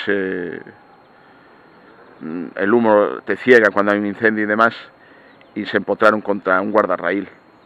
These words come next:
y ahí encontraron la muerte. Marisa trabajó muchos años conmigo, era una persona muy querida, y, bueno, me estoy emocionando, perdonad.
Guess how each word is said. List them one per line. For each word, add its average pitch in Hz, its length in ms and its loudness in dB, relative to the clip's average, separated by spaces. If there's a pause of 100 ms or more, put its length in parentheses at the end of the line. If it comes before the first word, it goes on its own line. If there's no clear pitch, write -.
(360)
y 90 80 -8
ahí 101 300 -6 (120)
encontraron 87 440 -8
la 76 80 -12
muerte. - 200 -20 (1000)
Marisa 120 280 -4
trabajó 120 280 2
muchos 113 260 -8
años 107 200 -4
conmigo, 127 280 -4
era 113 100 2
una 104 100 4
persona 98 360 -4
muy 104 140 -6
querida, 117 460 -4 (1600)
y, 98 340 -10 (320)
bueno, 98 220 -8 (160)
me - 60 -18
estoy - 160 -4
emocionando, 98 500 -4 (160)
perdonad. 92 360 -6